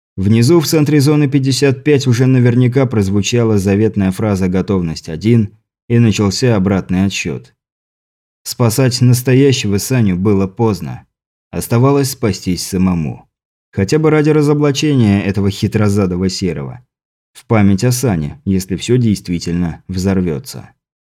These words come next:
"Нормально, прорвёмся", невнятно себе или худощавому Серому сказал пилот и выжил из стрекозы максимум.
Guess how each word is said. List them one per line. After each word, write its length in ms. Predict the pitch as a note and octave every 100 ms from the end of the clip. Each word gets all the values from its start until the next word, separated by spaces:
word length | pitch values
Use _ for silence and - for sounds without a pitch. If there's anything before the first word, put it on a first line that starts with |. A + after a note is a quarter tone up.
| _ _ _ _ _ _ _ -
"Нормально, 800 | D#2+ G2 A2+ A#2 A2+ G#2+ F#2+ - -
прорвёмся", 1040 | G#2+ A2+ B2 C3 B2+ A#2 G2+ G2 E2+ - _
невнятно 640 | G2 G2+ G2+ A#2 B2 A2+ F#2
себе 380 | G2 G#2 A2
или 100 | F#2+
худощавому 720 | F#2+ G#2+ G2+ F#2+ A2 G2+ G2 G2
Серому 400 | - G#2 G2+ F#2+
сказал 400 | - G2+ G2+ F#2+
пилот 440 | A2 A2+ B2 A#2
и 40 |
выжил 340 | F#2 A#2 G2+ G#2
из 120 | G2+
стрекозы 560 | - G#2 F#2+ G#2 G#2 G#2+
максимум. 720 | A#2 G2+ - E2 D2 C2